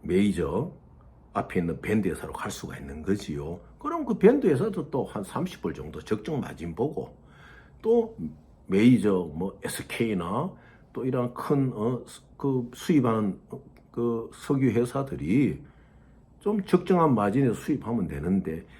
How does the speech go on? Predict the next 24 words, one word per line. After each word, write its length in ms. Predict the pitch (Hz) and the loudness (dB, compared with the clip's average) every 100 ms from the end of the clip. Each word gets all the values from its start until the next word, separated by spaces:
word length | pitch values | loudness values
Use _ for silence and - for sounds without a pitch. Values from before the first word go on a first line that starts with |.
| - | -14
이게 280 | - 202 262 | -6 0 0
우리나라에 840 | 233 165 160 180 180 180 151 147 139 | 0 0 0 2 2 6 6 6 4
지금, 460 | 143 135 170 208 - - - _ _ - | 2 2 2 2 -4 -20 -20 _ _ -10
음, 580 | 87 85 82 85 87 - - | -6 -4 -4 -6 -8 -14 0
이러한 560 | 123 120 113 107 101 - | 2 2 2 -2 -2 -4
원자재 500 | - 90 90 104 101 | -8 -4 -2 -2 0
유통 320 | 123 135 95 | -2 -2 -6
과정이 340 | 73 - - 80 | -6 -10 -10 -10
있어가지고 760 | - - 82 85 92 90 87 - - - - - - | -10 -12 -12 -12 -12 -12 -14 -16 -20 -20 -20 -20 -20
손을 500 | - - 127 120 117 | -16 -6 2 6 6
대야 300 | 104 104 92 78 | 4 2 0 -2
할 160 | 90 | -8
문제가 500 | 82 73 80 78 80 71 | -6 -6 -6 -6 -8 -10
많은 400 | 67 67 73 69 | -14 -14 -14 -16
거예요. 360 | - - - - - _ - - - - - | -18 -20 -20 -20 -20 _ -20 -20 -20 -20 4
결국 640 | - 254 262 190 - - - | 8 10 10 6 4 -14 -6
이것이 380 | 156 170 180 143 | 6 10 10 8
누구한테 460 | 135 208 247 240 202 | 4 4 4 4 2
돌아오느냐? 760 | 113 95 73 80 92 69 - - - - - - - | 0 -6 -6 -4 -4 -4 -12 -20 -20 -20 -20 -20 0
바로 260 | 262 349 | 2 4
오늘 200 | 294 330 | 6 6
우리 160 | 269 247 | 8 6
서민들한테 720 | 185 226 226 226 196 147 151 | 8 10 10 10 8 6 2
직결되잖아요. 800 | - 151 156 113 82 78 76 78 | 0 2 2 2 -2 -6 -10 -14